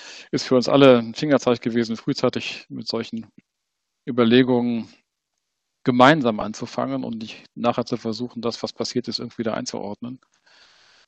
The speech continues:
Ähm, was die rechtlichen Rahmenbedingungen betrifft, ist es insbesondere dann schwierig, und da knüpfe ich an meinem Vortrag, den ich gerade eben gehalten habe, nahtlos an,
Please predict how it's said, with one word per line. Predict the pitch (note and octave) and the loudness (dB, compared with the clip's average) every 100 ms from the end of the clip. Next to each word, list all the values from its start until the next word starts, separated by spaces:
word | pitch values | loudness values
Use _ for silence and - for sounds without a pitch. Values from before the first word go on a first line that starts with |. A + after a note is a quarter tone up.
| - | -10
Ähm, | A2+ A2 G#2+ - _ _ | -8 -6 -10 -14 _ _
was | B2+ - | -8 0
die | C3 | 2
rechtlichen | C3+ - - A#2 | 2 0 -10 2
Rahmenbedingungen | C3 D#3 B2 G#2+ A2+ A2 G#2+ | 4 4 2 0 -2 -4 -6
betrifft, | G#2 - G#2+ - - - _ _ _ | -8 -10 -14 -14 -18 -18 _ _ _
ist | - C3 | -12 -8
es | A#2+ | -8
insbesondere | C#3 - A#2+ A#2+ A2+ A2 | -8 -6 -2 -2 -2 -2
dann | G#2+ A2 | -2 -2
schwierig, | B2 - C3+ D3 D#3 - - - | -4 -2 0 0 -2 -6 -20 -16
und | B2 | -10
da | A2 | -10
knüpfe | - - - | -8 -12 -10
ich | - | -6
an | A2+ | -2
meinem | A2+ A2 | -2 -4
Vortrag, | G#2+ - C#3+ B2+ | -6 -10 -6 -8
den | - B2+ | -8 -10
ich | - | -10
gerade | - C3 D3+ | -4 -4 -2
eben | D3 | -4
gehalten | C#3+ A#2+ C3 - G2 | -4 -4 -8 -8 -12
habe, | G2 G2+ | -10 -8
nahtlos | G#2 A2 B2+ C3 C3+ - | -2 0 0 -2 -8 -8
an, | C3 A2 G2+ | -8 -8 -10